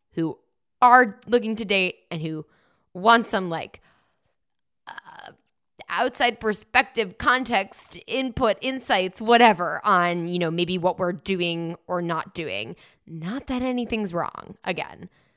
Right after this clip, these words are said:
you can do or do not date however you <laughs> want. And yeah, I, um, Liza, I think you put it perfectly. I think I feel the exact same way about,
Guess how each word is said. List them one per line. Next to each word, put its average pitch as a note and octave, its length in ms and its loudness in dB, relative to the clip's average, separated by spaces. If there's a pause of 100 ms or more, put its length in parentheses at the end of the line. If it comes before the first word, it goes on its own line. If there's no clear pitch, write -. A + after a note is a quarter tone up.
(460)
you E3+ 120 -20
can D#3+ 420 -16
do B3+ 440 -6
or E3 240 -8 (220)
do A#3+ 180 -4
not G3+ 460 -2 (260)
date G3 320 -2
however A3 460 -2
you A3+ 180 -10
<laughs> - 0 -
want. A3+ 720 -2
And F#3 360 -2 (1000)
yeah, G3+ 180 -4 (280)
I, - 80 -2
um, A3 120 -4 (260)
Liza, A3 280 6
I G3+ 40 6
think G3+ 140 0
you G#3+ 80 -2
put F3 140 -4
it - 80 -8
perfectly. - 500 -12
I F#3+ 120 0
think F#3+ 380 -2
I F#3 80 0
feel F3+ 160 -4
the F3 100 -4
exact E3+ 360 -8
same E3 220 -6
way D#3 180 -10
about, C#3+ 400 -10